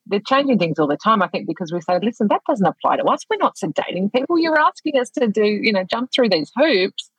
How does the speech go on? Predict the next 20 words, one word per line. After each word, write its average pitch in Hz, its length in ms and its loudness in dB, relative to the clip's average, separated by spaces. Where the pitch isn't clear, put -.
And 214 80 0
they're 233 80 2
like, - 120 -2
"Oh, 311 160 0
yeah, 302 260 2
okay, 185 420 0
well, 185 160 -2
we'll, 190 300 -4
we'll 196 140 -2
just - 400 -2
change 202 300 0
that 160 240 2
and 165 140 -6
we'll 175 120 -2
do 175 160 0
it - 80 -8
this - 240 0
way." 147 240 2
And, 151 220 0
yeah, 160 240 4